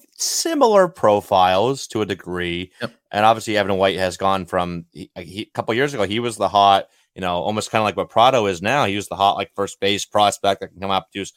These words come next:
Speaker 1: some power, some speed, good glove. And then look what he's done. You know, he's
Speaker 2: Yep.
Speaker 1: had, he had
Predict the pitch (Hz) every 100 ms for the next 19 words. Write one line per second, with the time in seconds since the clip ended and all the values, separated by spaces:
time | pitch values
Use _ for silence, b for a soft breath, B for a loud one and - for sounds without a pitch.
0 | b b - 85 113 107 107 101 - -
1 | - 110 101 - 87 - 120 127 120 117
2 | 98 _ b b b 95 98 92 87 87
3 | 95 98 104 82 78 80 _ _ _ 95
4 | 95 - 120 107 101 - _ _ - 101